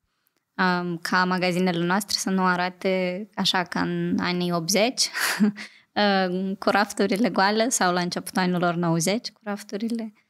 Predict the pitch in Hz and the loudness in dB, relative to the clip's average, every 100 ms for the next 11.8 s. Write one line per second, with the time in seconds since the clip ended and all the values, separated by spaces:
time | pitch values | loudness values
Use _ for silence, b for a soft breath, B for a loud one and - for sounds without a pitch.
0 | _ _ _ - 196 185 185 180 180 180 | _ _ _ -2 2 2 2 0 0 0
1 | 180 185 175 185 196 214 220 233 - - | -2 -2 2 2 2 2 0 0 -2 0
2 | 214 208 196 190 180 175 214 202 185 185 | 2 2 2 -2 -2 -2 -2 0 -2 0
3 | 190 202 - 175 175 196 185 165 175 165 | -2 -4 -4 -2 0 0 0 -2 0 0
4 | 165 165 175 - _ _ _ - 175 170 | 0 -4 -8 -14 _ _ _ -2 0 0
5 | 170 160 170 170 165 170 185 180 175 - | 0 0 2 4 4 2 0 0 -4 0
6 | 180 175 165 170 175 170 175 196 185 _ | 0 0 -4 -4 -2 -2 -2 -6 -10 _
7 | _ _ _ _ _ _ _ _ _ _ | _ _ _ _ _ _ _ _ _ _
8 | _ _ - 185 185 185 180 196 196 175 | _ _ 2 4 4 -2 0 2 2 0
9 | 175 180 180 190 180 175 - - _ - | 0 -2 -4 -2 -2 -4 -6 -16 _ 0
10 | 220 214 226 220 220 214 233 240 247 226 | 2 2 2 4 4 2 0 0 0 2
11 | 220 226 220 214 208 208 240 | 2 0 0 0 0 0 -2